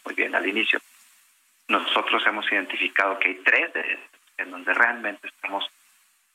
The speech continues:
batallando muy seriamente. El primero tiene que ver, Alejandro, con lo que nosotros le llamamos límites al poder gubernamental. Es decir, acuérdate que un Estado de Derecho se construye a partir de la idea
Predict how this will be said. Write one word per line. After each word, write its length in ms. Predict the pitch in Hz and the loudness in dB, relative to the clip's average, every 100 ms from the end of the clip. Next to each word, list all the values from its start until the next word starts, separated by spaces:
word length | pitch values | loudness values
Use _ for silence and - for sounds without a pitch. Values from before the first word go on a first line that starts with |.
| _ | _
batallando 580 | - - - - - - | -2 0 -2 -2 -4 -4
muy 480 | 90 104 113 113 - | -6 -4 0 2 4
seriamente. 520 | - - - - - - - | 2 2 -2 -6 -10 -20 -4
El 40 | |
primero 340 | 143 151 175 165 | 0 2 2 2
tiene 220 | 147 139 | 2 2
que 120 | 127 | 4
ver, 260 | 95 90 - _ _ _ _ _ | 4 4 2 _ _ _ _ _
Alejandro, 560 | - 95 95 95 92 92 - - | -2 2 4 2 0 -6 -8 -2
con 260 | 95 95 - _ _ | 2 2 -2 _ _
lo 140 | 104 95 | 0 2
que 100 | 98 | 2
nosotros 380 | 95 - - 117 | 0 -6 -8 -2
le 140 | 110 | 0
llamamos 680 | 95 95 98 101 101 101 - - | 2 4 4 4 2 -2 -2 -2
límites 680 | 107 127 143 - - 95 | 0 2 2 0 -2 0
al 140 | - - | 0 -2
poder 340 | - 90 90 | -4 0 2
gubernamental. 800 | - - - - - - - - - | 0 -2 0 0 -2 -4 0 0 -2
Es 120 | - | -4
decir, 400 | 226 - 151 - _ _ _ _ _ _ _ - | 0 2 0 -2 _ _ _ _ _ _ _ -4
acuérdate 560 | - 113 113 123 120 | 0 2 2 2 0
que 400 | - 95 90 - - | 2 4 4 -2 -6
un 120 | 98 | -6
Estado 320 | 101 117 117 | 0 2 4
de 60 | 127 | 4
Derecho 260 | 113 - | 4 2
se 140 | - 107 | 0 0
construye 580 | 113 - - 113 92 - | -2 -6 -2 0 0 2
a 200 | - - | 2 2
partir 320 | 85 - 101 | -2 -4 -2
de 100 | 107 | 0
la 100 | 107 | 2
idea 320 | 104 98 95 | 4 4 4